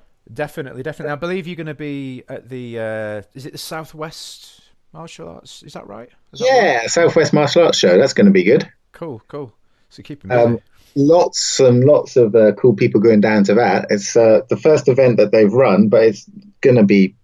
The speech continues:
Speaker 2: awesome. Uh, and I understand why they've run it, because I'm originally from the Southwest, and there's bugger all in going on in the Southwest like that. It's all like, all the events are up north. So if you live in Exeter or Bristol or something, you've gotta travel four or five hours up north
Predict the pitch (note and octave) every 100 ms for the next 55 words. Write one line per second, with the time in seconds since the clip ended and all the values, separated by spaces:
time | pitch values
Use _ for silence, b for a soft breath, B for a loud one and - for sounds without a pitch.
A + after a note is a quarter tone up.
0 | _ _ _ C3+ D#3 - - E2 D#2 -
1 | B2 C3 C#3+ C#3 F3+ D#3 - C#3+ B2+ C3+
2 | C3+ A#2 A2 A#2 C#3 - A#2 B2 A#2+ -
3 | B B B B B2+ C#3 C#3 B2+ - B2
4 | C#3 C3 G#2 G2+ G2 F#2+ G2 F2+ E2+ F2+
5 | G2 - - A#2 A#2 A2+ _ B2 A2+ -
6 | _ - D#3+ C#3+ C#3 C3+ C3 A#2+ C3 C#3
7 | D#3 D3 G2+ G2 G2+ G2 G2+ F2+ G2+ F#2+
8 | - F2+ - B B B _ - D#3 -
9 | F#3 F3 E3+ E3+ G3 G3 B B B B
10 | - G#3 G#3 F#3+ F#3 F3+ C#3+ E3+ E3+ G#3+
11 | C#3+ G2 - - _ _ - D#3 - -
12 | _ _ - G3 F#3+ F3 D#3+ D3+ D#3 A#2
13 | C3 A2 C#3 B2+ A#2+ G#2 G2 C#3+ - A#2
14 | G#2 G2 A2 A#2+ B2 A#2+ G2+ - D3 A#2+
15 | G#2 - B2 B2 B2+ A2+ A#2 A2 A#2 A2
16 | A#2 A2+ G2